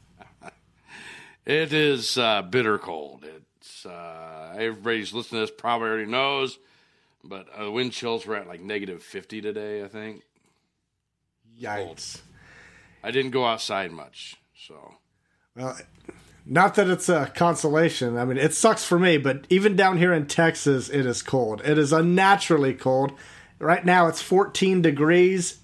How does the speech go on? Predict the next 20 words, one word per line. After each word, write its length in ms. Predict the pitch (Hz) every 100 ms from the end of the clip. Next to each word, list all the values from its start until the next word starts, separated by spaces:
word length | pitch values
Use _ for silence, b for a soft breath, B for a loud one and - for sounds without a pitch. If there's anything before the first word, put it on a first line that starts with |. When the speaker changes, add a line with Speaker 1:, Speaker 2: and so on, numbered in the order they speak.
| -
Speaker 1:
and 240 | 147 139
the 60 | 135
wind 240 | 156 165
chill 220 | - 160
is 140 | 131 135
negative 400 | 147 143 135 117
four. 520 | - 160 127 101 - b b b b
Nothing 440 | 127 165 190 214 196
like 240 | 185 175
what 240 | 165 -
you 140 | 180 190
have 400 | 170 143 139 - -
<laughs> 140 | - -
going 320 | 170 175 160
on 180 | 156 151
in 80 | 131
Nebraska. 720 | 120 127 151 147 - 131 120
Speaker 2:
It, 40 |
it's 120 | 107 -
cold. 320 | 143 135